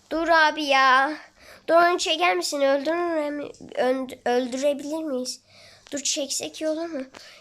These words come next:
Gel bakayım. Ay,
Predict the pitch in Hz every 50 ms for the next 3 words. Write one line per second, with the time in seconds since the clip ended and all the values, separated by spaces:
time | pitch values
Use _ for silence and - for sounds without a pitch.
0 | _ _ - 294 294 311 320 294 285 285 - - 277 277 294 - - - - -
1 | - _ _ _ _ _ _ _ _ _ _ _ _ _ _ _ _ _ _ _
2 | _ _ _ _ _ _ _ _ _ _ _ _ _ _ _ _ _ _ _ -
3 | - _ - 220 277 294 302 311 311 302 294 302 294